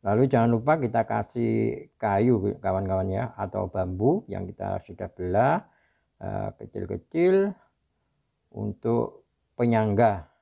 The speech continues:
karena pohon anggur ini masih kecil dan angin pun cukup kuat untuk wilayah Kediri, kan, kan.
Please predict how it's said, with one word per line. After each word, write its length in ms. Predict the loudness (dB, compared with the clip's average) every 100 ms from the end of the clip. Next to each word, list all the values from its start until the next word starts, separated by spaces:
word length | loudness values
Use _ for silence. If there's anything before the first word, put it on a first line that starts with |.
| _ -10
karena 400 | -8 -4 -6 -4
pohon 240 | -4 -4 -4
anggur 240 | -2 -2
ini 160 | -2 -2
masih 320 | -2 -6 -10
kecil 560 | -12 -8 -2 0 0 -2 _ _ _ _ _ _ _ _ _ _
dan 480 | 0 2 2 2 -2 -4
angin 400 | 0 2 4 4
pun 240 | 2 0
cukup 640 | -6 -8 _ _ -8 -8 _
kuat 240 | -2 -2 -6 _ _ -14
untuk 240 | -10 -8
wilayah 480 | -4 0 2 2 0
Kediri, 400 | -4 -4 -2 -2
kan, 80 | -2
kan. 140 | -6